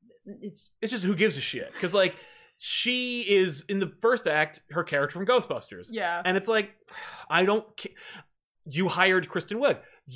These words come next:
Speaker 2: That's who you hi-, that's who she is.
Speaker 1: Yeah.
Speaker 2: That's who she is in every S N L sketch. That's who she is in Ghostbusters, Bridesmaids. That's who she is.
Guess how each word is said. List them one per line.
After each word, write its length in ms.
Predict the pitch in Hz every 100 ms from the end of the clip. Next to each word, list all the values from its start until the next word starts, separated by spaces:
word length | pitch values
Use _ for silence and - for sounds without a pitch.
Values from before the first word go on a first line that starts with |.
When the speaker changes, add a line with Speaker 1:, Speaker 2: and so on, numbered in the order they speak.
| 117 _
Speaker 2:
That's 320 | 156 139 -
who 180 | - 196
you 220 | 185 254
hi-, 240 | 175 233 160 -
that's 280 | - 156 -
who 120 | 185
she 180 | 233 - 330
is. 340 | 381 302 - -
Speaker 1:
Yeah. 220 | 185 - - -
Speaker 2:
That's 160 | 143
who 60 | 185
she 140 | 196
is 100 | 160
in 60 | 175
every 180 | 170 147
S 160 | 139
N 60 | 175
L 100 | 277
sketch. 340 | - 262 262
That's 140 | 175 139
who 100 | 143
she 200 | - 147
is 100 | 131
in 60 |
Ghostbusters, 520 | 160 226 254 240 233
Bridesmaids. 480 | 156 175 190 175 190
That's 140 | 170 -
who 160 | 202
she 220 | 196 208
is. 280 | 135 - -